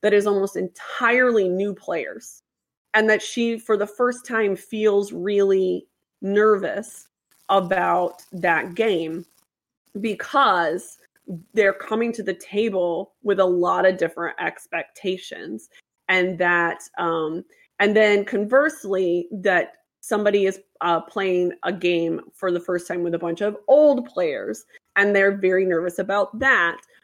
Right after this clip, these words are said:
because, again, what if they, they're too lenient on rules and people don't like that? Well, this is the thing that I think busts through the Mercer effect, and it boils down to our mantra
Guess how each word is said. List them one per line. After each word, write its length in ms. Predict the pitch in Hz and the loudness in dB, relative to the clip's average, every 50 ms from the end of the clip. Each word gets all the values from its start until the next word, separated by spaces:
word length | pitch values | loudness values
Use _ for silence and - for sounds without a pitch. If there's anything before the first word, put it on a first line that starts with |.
| _ - | _ -4
because, 340 | 196 196 - - 190 190 185 | -4 -4 0 2 2 2 2
again, 640 | 190 185 190 226 226 214 196 185 175 165 175 185 - _ _ _ _ | 0 0 2 2 4 4 4 2 2 0 0 -2 -4 _ _ _ _
what 260 | - 190 208 208 208 | 2 4 4 6 6
if 160 | 220 214 214 | 4 0 0
they, 320 | 202 196 190 196 190 190 - - | -2 0 0 0 0 -2 -6 -12
they're 280 | 196 180 170 196 196 196 | -12 -4 0 0 0 0
too 320 | 196 - - - 247 233 | 0 -4 -6 -4 -2 0
lenient 440 | 220 208 214 202 196 196 185 - - | 0 2 2 2 2 2 0 0 -2
on 80 | 175 175 | -2 0
rules 480 | 175 185 208 220 208 190 175 175 - | 2 4 4 4 4 4 4 0 -2
and 160 | - 170 175 | -4 -4 -4
people 280 | - - - - - 156 | -4 -6 -10 -8 -8 -6
don't 280 | 151 - 165 160 - - | -6 -6 -6 -6 -6 -2
like 320 | 175 202 214 196 - - | 0 2 2 2 0 -6
that? 240 | - - - - - _ _ _ _ _ _ _ _ _ _ - | -10 -12 -12 -12 -16 _ _ _ _ _ _ _ _ _ _ -2
Well, 320 | 226 220 240 233 226 214 | 2 4 6 6 4 4
this 180 | 202 214 - - | 2 0 -2 0
is 160 | 285 277 247 | -2 -2 0
the 100 | 240 247 | 0 0
thing 360 | 247 - 214 214 208 208 190 | 0 2 0 0 0 0 0
that 300 | 196 190 180 175 160 - - - - | 0 0 0 0 0 -2 -4 -4 -2
I 140 | 180 190 190 | 0 0 0
think 340 | - - 196 196 180 175 - 185 160 - | -2 -4 -2 -2 -2 -4 -6 -12 -4 0
busts 440 | - 202 208 214 214 - - - - - _ _ | 2 2 2 2 0 -6 -16 -20 -20 -20 _ _
through 640 | - 190 190 190 190 190 185 185 180 175 175 - 180 | -6 0 2 4 4 4 4 4 2 0 0 -4 -4
the 120 | 175 190 175 | -2 0 0
Mercer 420 | 170 165 160 165 170 - 175 165 | 0 0 -2 -4 -6 -6 -8 -8
effect, 420 | 160 - - - - - - _ _ - | -8 -10 -14 -16 -16 -16 -18 _ _ -4
and 120 | 180 170 | -2 -2
it 160 | 175 175 180 | -2 -2 -2
boils 280 | 190 196 208 214 214 208 | 0 2 2 2 2 0
down 240 | - 196 196 196 190 | 0 -2 -2 -2 -2
to 180 | - 190 175 - - | -2 -2 -2 -2 -2
our 440 | 175 180 185 190 196 202 202 196 185 | 0 2 4 4 4 2 2 0 -2
mantra 500 | 185 185 175 170 170 180 175 - 185 | -2 -2 -2 0 0 -2 -2 -2 -4